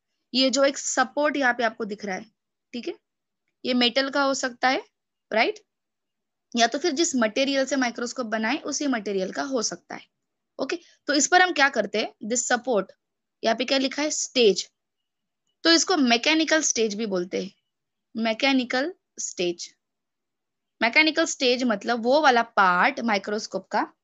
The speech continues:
जहां पर हम स्लाइड रखते हैं ऑब्जर्वेशन के लिए। ओके,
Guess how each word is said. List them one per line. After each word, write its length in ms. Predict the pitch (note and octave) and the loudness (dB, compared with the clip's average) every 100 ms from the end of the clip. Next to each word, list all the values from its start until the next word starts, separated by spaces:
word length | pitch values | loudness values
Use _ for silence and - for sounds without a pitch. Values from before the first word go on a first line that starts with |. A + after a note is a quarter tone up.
| _ _ _ | _ _ _
जहां 180 | A3 C#4+ | 4 4
पर 120 | C#4+ | 6
हम 80 | E4+ | 2
स्लाइड 380 | F4 C4 B3+ A3+ | 2 2 2 4
रखते 340 | G#3 - G#3+ | 0 0 -2
हैं 160 | G3+ F#3+ - - | -2 -4 -4 0
ऑब्जर्वेशन 520 | G#3+ A#3 F#3+ F#3 F3+ | 2 2 0 -2 -6
के 140 | F3 F3 | -10 -10
लिए। 240 | F3 - _ _ _ _ _ - | -10 -12 _ _ _ _ _ -2
ओके, 180 | A#3 | 2